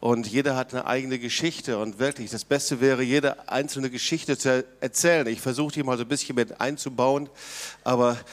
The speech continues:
hinter all diesen, äh, ähm, Trafohäusern und Reha-Zentren, da stecken immer Entscheidungen. Dahinter stehen Berufungen, dahinter steht Hingabe, dahinter steht die Bereitschaft, wirklich Gott gehorsam zu sein. Und wir könnten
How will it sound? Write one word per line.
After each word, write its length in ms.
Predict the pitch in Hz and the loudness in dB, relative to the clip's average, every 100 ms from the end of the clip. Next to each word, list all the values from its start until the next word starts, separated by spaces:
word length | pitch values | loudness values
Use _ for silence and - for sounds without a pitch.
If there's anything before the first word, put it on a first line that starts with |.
| - | -4
hinter 380 | 151 151 147 - | -2 0 0 0
all 260 | 139 156 165 | 0 2 0
diesen, 520 | 156 147 139 135 127 113 - 143 | 0 0 2 2 2 -2 -6 -2
äh, 60 | 117 117 113 113 | 2 2 0 0
ähm, 360 | 117 117 117 113 - | 0 0 -2 -4 -4
Trafohäusern 920 | - 151 - 135 123 135 131 127 117 | -2 0 0 0 2 2 2 -2 -2
und 120 | 107 | -2
Reha-Zentren, 920 | 107 131 120 123 - 127 123 123 120 - - - | -2 -2 -2 -4 -2 -2 -2 -4 -4 -8 -14 -6
da 220 | 123 120 110 | -2 0 0
stecken 520 | - - 135 135 120 | -6 -4 -6 -6 -4
immer 440 | - 127 123 113 110 - - - | 0 4 4 2 -2 -12 -18 -10
Entscheidungen. 720 | - 107 - 107 107 104 95 | -6 -6 -2 0 0 -2 -4
Dahinter 380 | 92 104 113 107 | -4 -4 -4 -4
stehen 500 | - - 107 104 101 | -4 -2 -2 -2 -2
Berufungen, 800 | 117 110 139 131 127 123 123 113 | -2 2 0 2 2 2 0 -2
dahinter 360 | 107 117 117 | -2 -2 -2
steht 280 | 110 - 117 | -4 -4 -4
Hingabe, 720 | 127 127 123 113 110 107 110 - - - - | -6 -6 -2 2 2 2 0 -4 -16 -12 -4
dahinter 340 | 113 117 110 | 0 0 0
steht 240 | - 113 | -4 -4
die 60 | 117 | -2
Bereitschaft, 640 | 110 110 127 - 117 104 | 2 2 2 -2 -6 -2
wirklich 360 | 120 120 113 101 | 0 0 -6 -6
Gott 180 | 120 - | -8 -6
gehorsam 460 | 107 117 113 110 | -4 -4 -4 -6
zu 160 | - 104 | -6 -6
sein. 320 | 101 107 107 - - - - | -2 -2 -4 -10 -18 -18 -14
Und 100 | 107 | -6
wir 80 | 104 | -6
könnten 420 | - 120 - 104 | -2 -4 -4 -8